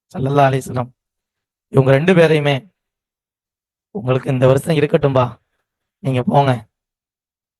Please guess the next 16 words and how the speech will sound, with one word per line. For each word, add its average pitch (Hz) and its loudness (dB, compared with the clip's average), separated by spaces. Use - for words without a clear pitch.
அடுத்த 190 0
வருஷம் 160 2
இன்ஷா 139 -4
அல்லாஹ் 143 2
உங்களை 131 -8
கூப்பிடுறோம்" 139 2
அப்படின்னு 131 2
சொல்லி 131 0
ஸல்லல்லாஹு 151 2
அலைஹி 135 0
வஸல்லம் 135 -2
அவர்கள் 127 -8
பக்குவமாக 147 0
சொல்கிறார். 131 -2
ஆனால் 156 2
சஹாபாக்கள் 190 0